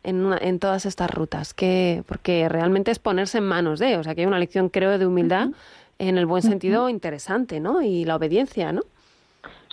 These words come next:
Speaker 2: Sí, totalmente. O sea, es un camino de, de fiarse. O sea, este es un
Speaker 1: Ujú.
Speaker 2: camino de fiarse de alguien que ya lo ha hecho, que sabe perfectamente, eh,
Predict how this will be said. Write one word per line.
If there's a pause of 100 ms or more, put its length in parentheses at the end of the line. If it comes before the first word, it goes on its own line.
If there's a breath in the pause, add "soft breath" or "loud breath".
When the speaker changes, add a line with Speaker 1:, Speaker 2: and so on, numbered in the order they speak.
Speaker 2:
Sí, (220)
totalmente. (320 loud breath)
O
sea,
es
un
camino
de,
de
fiarse. (240)
O
sea,
este
es
un
Speaker 1:
Ujú.
Speaker 2:
camino
de
fiarse (460 loud breath)
de
alguien
que
ya
lo
ha
hecho, (440 loud breath)
que
sabe
perfectamente, (420 soft breath)
eh,